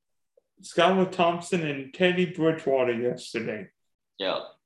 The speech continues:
Speaker 1: Why can't D J Moore do that with P J Walker and Lord knows who else Carolina's using?
Speaker 2: Baker Mayfield or whoever, whoever it ends up being under center.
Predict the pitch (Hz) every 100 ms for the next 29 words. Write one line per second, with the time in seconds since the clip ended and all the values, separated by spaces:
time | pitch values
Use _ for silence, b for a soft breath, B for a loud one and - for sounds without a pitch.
0 | _ - 175 185 208 185 190 190 190 180
1 | 180 180 139 147 143 156 151 135 123 -
2 | 170 165 156 139 156 156 151 151 131 123
3 | 117 131 151 143 143 139 120 - - 135
4 | 131 160 160 - 127 123 120 123 120 113
5 | - 123 110 185 180 - - _ - 101
6 | 101 95 98 98 - 110 107 98 92 113
7 | 117 107 113 113 117 127 131 131 127 123
8 | 127 123 123 127 123 123 117 - 117 117
9 | 120